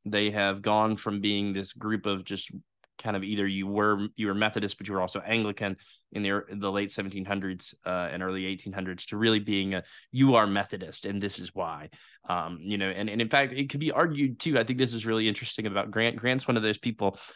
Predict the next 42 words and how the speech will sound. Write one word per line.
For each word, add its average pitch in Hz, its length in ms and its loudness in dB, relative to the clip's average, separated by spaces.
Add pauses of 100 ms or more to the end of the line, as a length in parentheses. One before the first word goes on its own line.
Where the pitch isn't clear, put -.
(280)
who 139 140 8
was 120 200 6
Methodist, 123 760 4 (480)
but 143 100 4
he 151 60 8
was 156 140 6
most 214 320 6
likely 185 360 4
Methodist 151 580 2
not 139 220 2
because 131 380 0
he 135 80 0
was 113 180 0
deeply 123 400 2
faithful 120 420 0
or 117 460 6
deeply 107 360 -2
convicted 107 580 0
of 95 140 2
being 131 300 6
Methodist, 139 440 0
but 113 120 -6
because - 260 -10
his 95 140 -4
wife 110 300 2
was 226 160 2
Methodist, 311 420 0 (520)
and 104 200 2
his 101 160 0
wife 104 280 0
went 165 160 -2
to - 40 -16
the 147 60 -4
Methodist 147 380 0
Church, 143 280 0
and 95 140 0
that 98 120 0
was 101 140 -2
where 104 160 0
he 98 320 -6
went 92 360 -8
to. 90 220 -12